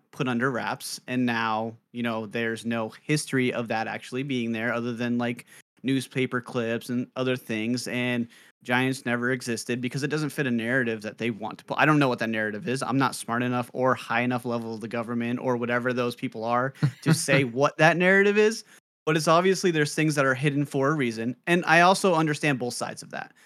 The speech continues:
Speaker 1: I understand you don't want everybody to just lose their mind that aren't able to comprehend some of the information that is coming out, and I understand that as well, but I think maybe there should be a little bit more trust.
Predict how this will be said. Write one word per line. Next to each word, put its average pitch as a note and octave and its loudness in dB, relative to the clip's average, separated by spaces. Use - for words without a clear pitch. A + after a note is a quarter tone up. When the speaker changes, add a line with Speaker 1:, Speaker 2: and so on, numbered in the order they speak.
Speaker 1:
I D3 4
understand D3 0
you C3 -6
don't C#3+ 4
want C3+ 0
everybody B2+ 0
to B2+ -6
just A#2 -6
lose B2+ -2
their C3 -2
mind B2 0
that A#2 -2
aren't B2 0
able D3 0
to D3+ 0
comprehend D3 0
some C3 0
of B2 -2
the C3 -4
information B2+ -4
that A2+ -4
is A#2 -8
coming D3 -2
out, A#2 -4
and - -8
I A#2+ 0
understand C#3 -2
that B2+ 2
as D3 -2
well, A2+ 0
but G3 0
I F#3 -8
think F3 -4
maybe C3 0
there A#2+ -6
should - -10
be A#2+ -4
a A2 -2
little A2+ -2
bit A2 -6
more - -8
trust. - -12